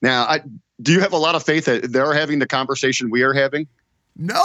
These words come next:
Speaker 1: Or, or are they, or are they just looking at, "Let's just, let's get to the fifth and get the hell out of Dodge"?
Speaker 2: I mean, at this point, like,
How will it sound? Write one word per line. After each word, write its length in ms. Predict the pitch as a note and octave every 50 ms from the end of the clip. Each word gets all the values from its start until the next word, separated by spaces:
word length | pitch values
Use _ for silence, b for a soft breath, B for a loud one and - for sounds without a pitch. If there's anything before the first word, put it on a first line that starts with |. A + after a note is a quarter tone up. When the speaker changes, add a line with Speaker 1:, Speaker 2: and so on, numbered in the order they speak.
| G#4
Speaker 1:
Or, 280 | A4 G#4 F#4+ C#4+ A3+ F#3+
or 120 | D3+ C#3 C#3
are 40 | C#3+
they, 320 | C3 D#3 D#3+ E3+ F3 E3+ - -
or 200 | D3+ D#3 D3+ D3+
are 60 | C#3+
they 240 | B2+ D#3+ F3 F#3 G#3
just 360 | D#3+ D#3 F3 F3 D#3+ - -
looking 340 | D#3 E3 D#3 - D3 D3 C#3+
at, 220 | C#3 C3+ A#2+ b b b b _
"Let's 200 | A#2 C3+ D3+ -
just, 340 | - D#3+ D3 C3 - - -
let's 180 | C#3 B2+ A2+ -
get 180 | - D#3 D#3
to 100 | - E3+
the 100 | D3 D#3
fifth 260 | B2 - - C#3+ C3 -
and 100 | B2 B2
get 100 | B2 A#2+
the 80 | B2+
hell 220 | A#2 B2+ A#2+ A#2 A2
out 80 | G#2
of 100 | G2 F#2+
Dodge"? 460 | - B2+ A2+ F#2 D2+ - - - - _ _ _ _ _ _ _ _ _
Speaker 2:
I 120 | - G3+ G#3+
mean, 160 | A3+ A3+ G#3+ -
at 240 | F#3 A3 A3 E3 -
this 180 | - D#4+ D#4+ -
point, 420 | - - B3+ C4 B3 G3+ - F3
like, 240 | F3 G3+ F#3 D#3 b